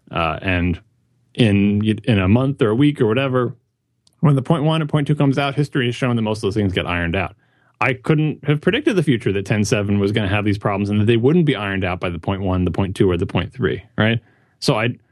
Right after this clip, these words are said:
in all these reviews, I have to say, I don't even try, discuss the topic really. I say, "Look, it's as reliable as I expect the point zero to be, uh, and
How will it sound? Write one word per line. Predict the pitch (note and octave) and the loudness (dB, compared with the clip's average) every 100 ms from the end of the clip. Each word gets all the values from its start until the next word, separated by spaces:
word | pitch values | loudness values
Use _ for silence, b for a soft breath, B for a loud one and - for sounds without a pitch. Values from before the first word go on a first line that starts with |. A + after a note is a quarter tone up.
| _ _ _ _ - | _ _ _ _ -4
in | F3 G3 | 0 2
all | D#3+ | 2
these | C3+ A#2 | -2 0
reviews, | B2+ A#2+ | 0 0
I | G#2+ | -2
have | C#3 | -4
to | - | -6
say, | - B2 A2+ A2 A2+ _ _ _ _ _ - | -4 -2 -2 -6 -10 _ _ _ _ _ -4
I | B2+ | 0
don't | E3 | 2
even | C#3+ B2+ | 0 -2
try, | A#2+ C3 | -4 -6
discuss | B2+ A#2 D3 D3 | -4 -4 -2 -4
the | - | -4
topic | G2 F#2 | -4 -2
really. | A2 A#2 F#2+ | 0 0 0
I | G2 | -2
say, | G#2+ | -2
"Look, | A2 F#2+ - _ _ _ _ | -2 -4 -6 _ _ _ _
it's | A#2+ A#2+ - - _ - | -2 -2 -4 -14 _ 0
as | D3+ C#3 | 2 4
reliable | D3 C3+ D3+ D3+ D3+ B2+ | 2 2 0 0 -2 -2
as | B2 B2+ | -2 -2
I | A2+ | -4
expect | A2 B2+ A#2+ | -6 -6 -6
the | - | -2
point | B2 A2 | -2 0
zero | A2+ A2+ G2+ | 0 0 0
to | G2+ | -2
be, | F#2+ A#2+ C3 C3+ _ _ _ - | 2 2 2 -4 _ _ _ -4
uh, | G2 F#2+ F#2+ - | -2 -2 -4 -4
and | G#2 F#2+ F#2+ F#2+ | -2 0 0 0